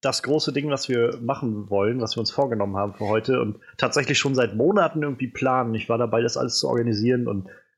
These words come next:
hab mich doch, wie gesagt, sehr gefreut, dass das jetzt alles geklappt hat, dass wir zusammengefunden haben und jetzt heute mal etwas abtauchen können in diese Welt. Aber, aber, aber, wie das immer so ist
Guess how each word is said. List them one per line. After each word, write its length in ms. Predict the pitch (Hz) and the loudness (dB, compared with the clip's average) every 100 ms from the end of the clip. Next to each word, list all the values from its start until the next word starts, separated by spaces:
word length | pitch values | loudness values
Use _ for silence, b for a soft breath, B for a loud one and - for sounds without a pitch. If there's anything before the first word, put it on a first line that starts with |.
| - | -8
hab 140 | - | -4
mich 160 | 113 - | -2 0
doch, 340 | 117 - 120 | -2 -4 -12
wie 220 | - 117 131 | -8 -2 0
gesagt, 260 | 131 110 | 2 2
sehr 120 | 120 | 0
gefreut, 380 | 117 - 113 113 | 0 0 0 0
dass 120 | 113 | 0
das 120 | 110 - | -2 -4
jetzt 140 | 107 | -4
alles 180 | 110 - | -6 -6
geklappt 380 | - 139 135 117 | -2 -2 0 0
hat, 160 | 110 | 0
dass 180 | 104 - | -4 -2
wir 240 | 104 98 - B B B _ | 0 0 -4 B B B _
zusammengefunden 840 | - 113 131 139 120 135 120 110 107 | -2 0 0 0 0 0 0 -2 0
haben 300 | 120 113 110 | 0 0 -2
und 140 | 98 | -2
jetzt 200 | 117 - | -2 0
heute 560 | 117 127 113 113 113 _ _ | 0 4 4 2 -2 _ _
mal 180 | 107 107 | -4 -2
etwas 300 | 113 - 123 | -2 -4 -6
abtauchen 420 | - - 104 92 | -6 -4 -2 -2
können 180 | 92 101 | -4 -4
in 60 | 95 | -2
diese 240 | 92 90 | -4 -2
Welt. 260 | 90 90 - B B B B B | 0 -2 -4 B B B B B
Aber, 520 | - 156 190 208 214 135 | 2 4 4 4 2 0
aber, 320 | 127 110 107 | 0 0 0
aber, 360 | 127 160 185 | 0 0 0
wie 80 | 156 | 0
das 180 | 156 - | 0 -2
immer 180 | 123 95 | -4 -4
so 100 | 110 | -2
ist 480 | 185 - - - | 0 -2 -6 -10